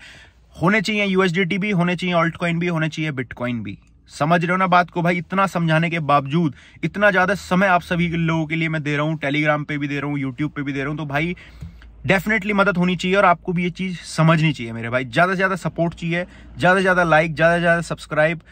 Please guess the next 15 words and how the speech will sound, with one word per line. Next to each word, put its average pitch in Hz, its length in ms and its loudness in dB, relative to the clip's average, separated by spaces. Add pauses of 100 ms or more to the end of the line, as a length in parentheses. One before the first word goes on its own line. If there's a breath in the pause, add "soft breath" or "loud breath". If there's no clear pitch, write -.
(240 soft breath)
और 160 300 6
मेरे 156 280 -2
भाई 147 320 -4 (220)
लाइक 160 200 0
सब्सक्राइब 165 380 -4
तो 180 120 -8
मांगते 151 340 -2
हैं 156 40 -4
यार, 151 80 -2
अच्छा 151 260 -2
भी - 20 -8
नहीं 151 120 -4
लगता 143 240 -6
है, 143 60 0
आप 139 120 0